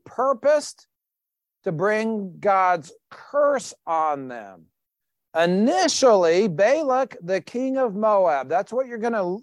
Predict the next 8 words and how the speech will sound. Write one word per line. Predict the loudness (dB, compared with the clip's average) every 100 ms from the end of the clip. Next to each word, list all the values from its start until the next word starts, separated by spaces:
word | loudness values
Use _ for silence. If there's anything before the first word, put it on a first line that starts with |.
| _
see | -14 -6 -2 0 2
as | 4 4 2
you | -2
look | 0 0 0
at | -2 -2
Numbers | -6 -2 -4 -4
chapter | -2 -2 -2 -10
twenty-two. | -8 -6 -6 -2 -2 -2 -8